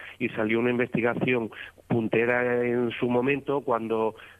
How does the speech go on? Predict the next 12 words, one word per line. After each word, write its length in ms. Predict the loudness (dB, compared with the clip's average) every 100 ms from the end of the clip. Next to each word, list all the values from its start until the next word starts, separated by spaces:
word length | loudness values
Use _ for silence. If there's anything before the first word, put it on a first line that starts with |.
| -6
se 320 | -2 0 0
publicó 680 | -2 -2 -2 0 0 0 -2
en 160 | -4 -2
el 100 | 0
año 260 | 0 0 0
do-, 600 | 2 2 2 0 0 0
dos 200 | -2 0
mil 420 | 0 0 0 2
ocho, 480 | 0 -2 -2 -2 -2
creo 220 | -4 -4
que 100 | -4
fue, 320 | -2 -2 -2